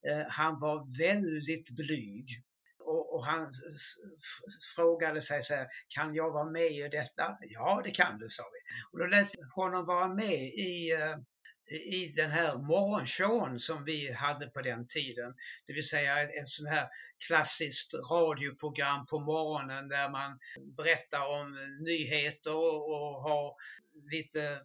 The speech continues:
folk som kommer in till studion och, och berättar aktuella grejer och sådär.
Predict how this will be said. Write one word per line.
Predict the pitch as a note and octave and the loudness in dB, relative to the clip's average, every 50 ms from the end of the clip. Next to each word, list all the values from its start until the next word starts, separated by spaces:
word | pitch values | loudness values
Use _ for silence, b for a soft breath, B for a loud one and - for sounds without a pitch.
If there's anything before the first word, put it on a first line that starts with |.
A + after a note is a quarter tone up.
| _ - - - _ - | _ -18 -18 -18 _ -2
folk | - F#3 F3 E3 D#3 - | 2 4 4 4 4 2
som | - F3 D#3+ D#3 D#3+ D3+ D#3+ - | 0 0 0 -2 -4 -8 -10 -10
kommer | - - E3+ D#3+ D3+ D#3+ E3 D3+ | 0 2 2 2 2 0 -2 0
in | E3 E3+ E3 D3 | 0 0 -2 -2
till | - E3+ D3+ - | -6 -4 -2 -2
studion | - - F3 E3 D3+ D3 C3 C3+ C#3+ C#3+ D3 D3 C#3+ | 0 0 0 0 0 -2 -6 -6 -6 -4 -4 -4 -4
och, | C#3+ C#3+ D3 D3 D3 | -4 -4 -4 -2 -4
och | D3+ C#3+ | -4 -4
berättar | D3 D3 D3+ C#3+ C3+ - - D3 | -2 0 0 0 0 0 -2 -2
aktuella | C#3 C#3 C#3+ C#3+ C#3+ - - D#3 D3 C#3+ C3 B2 B2 B2 B2+ | 0 0 -2 -2 -4 -4 -2 0 0 0 0 0 -2 -4 -4
grejer | B2+ C3+ C3+ C3+ C3 B2+ B2 A#2 A2 | -2 0 0 0 0 -2 -4 -6 -6
och | A2 A2 | -10 -10
sådär. | - - C3+ B2+ A#2+ A2 - | -8 -8 -8 -8 -10 -12 -12